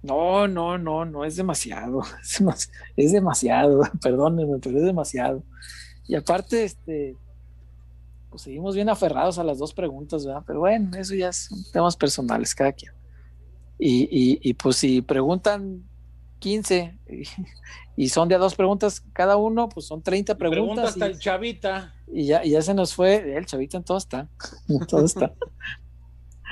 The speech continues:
Speaker 1: El Chavita. Pero el Chavita normalmente hace una pregunta. Hasta eso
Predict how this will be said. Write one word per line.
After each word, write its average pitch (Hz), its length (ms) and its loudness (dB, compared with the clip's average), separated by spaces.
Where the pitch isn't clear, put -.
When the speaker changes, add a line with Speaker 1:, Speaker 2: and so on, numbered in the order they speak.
Speaker 1:
El 127 120 2
Chavita. 127 600 4
Pero 147 140 6
el 147 80 6
Chavita 160 400 4
normalmente 147 580 0
hace 147 140 -6
una 143 100 -6
pregunta. - 540 -16
Hasta - 200 -4
eso 156 280 2